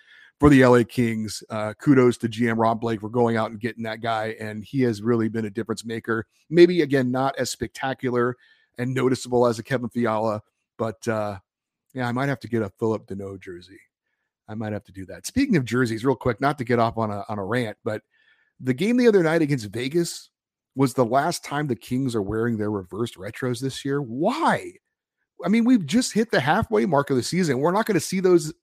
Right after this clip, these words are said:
jerseys again this season? That's ridiculous. I don't get it.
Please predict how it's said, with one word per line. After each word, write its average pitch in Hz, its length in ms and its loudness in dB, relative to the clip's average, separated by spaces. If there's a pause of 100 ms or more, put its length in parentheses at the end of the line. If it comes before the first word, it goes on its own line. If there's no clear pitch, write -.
jerseys 170 380 0
again 143 540 0 (680)
this 202 180 0
season? 262 640 0
That's - 220 -6
ridiculous. 285 680 2
I 151 80 0
don't 220 260 0
get 269 180 0
it. - 180 -2